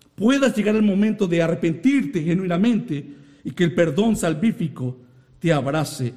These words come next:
eternamente. Proseguimos a la segunda palabra. Y si me acompañan más ahí mismo en Lucas veintitrés, pero hasta el versículo cuarenta y tres,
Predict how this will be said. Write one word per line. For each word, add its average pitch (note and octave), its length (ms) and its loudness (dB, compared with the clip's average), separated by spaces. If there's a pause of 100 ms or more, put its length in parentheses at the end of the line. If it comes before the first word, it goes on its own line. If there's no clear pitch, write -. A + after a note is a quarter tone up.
(100)
eternamente. B2 960 -4 (2250)
Proseguimos G3 640 0
a F3+ 40 2
la E3+ 80 0
segunda E3+ 400 0
palabra. G#3 600 -2 (680)
Y C#3+ 80 -8
si F#3+ 120 2
me F#3+ 80 2
acompañan G#3+ 680 2
más A#3 320 -2 (260)
ahí C#3 280 2
mismo F#3 300 2
en F3 60 -2
Lucas F3 260 -2
veintitrés, C#3 680 -6 (500)
pero E3+ 520 0
hasta - 240 -4
el F3 80 0
versículo A3+ 1000 0
cuarenta F3+ 600 -2
y A#2+ 180 -8
tres, - 600 -12